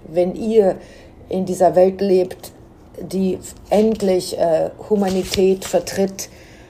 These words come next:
und vorlebt, äh, gedenkt unserer mit,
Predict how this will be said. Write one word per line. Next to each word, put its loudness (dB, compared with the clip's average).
und -4
vorlebt, 4
äh, -12
gedenkt 2
unserer -2
mit, -4